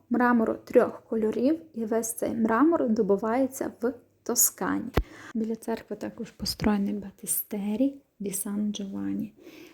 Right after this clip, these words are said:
Івана Хрестителя. І там хрестять дітей, і хрестили самого Данте, і всіх з сім'ї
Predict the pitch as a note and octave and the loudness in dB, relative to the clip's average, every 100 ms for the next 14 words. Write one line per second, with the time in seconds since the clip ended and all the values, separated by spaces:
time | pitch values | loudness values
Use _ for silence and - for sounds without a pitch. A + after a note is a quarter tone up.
0 | _ _ G#3 G3+ G#3 A3 - - - - | _ _ 0 2 2 0 -2 -12 -10 -8
1 | - G#3 - A#3 A3 - _ _ - - | -6 -8 -8 -12 -12 -18 _ _ -16 -8
2 | G#3+ C4+ C#4+ - _ _ - G#3+ G3+ - | 0 2 2 -6 _ _ -10 -8 -10 -14
3 | _ - - - G3 - - - G3+ G3 | _ -20 -2 0 0 -2 -10 -8 -8 -8
4 | G#3+ A#3 C#4 - F#3+ A3 G#3+ - G#3 G#3 | -6 -4 -6 -8 -12 -6 -6 -8 -10 -10
5 | - G3+ G#3 F#3+ G3+ G3+ G#3+ D4 D4 B3+ | -8 -6 -4 -4 -6 -4 4 4 4 -4
6 | - _ G#3 A#3+ C#4+ - - G3+ A3 A3 | -6 _ 0 2 2 -2 -6 -4 -2 -4
7 | G3 G#3+ - G#3 G3 G3 G3+ B3+ | -6 -6 -6 -4 -2 0 0 -2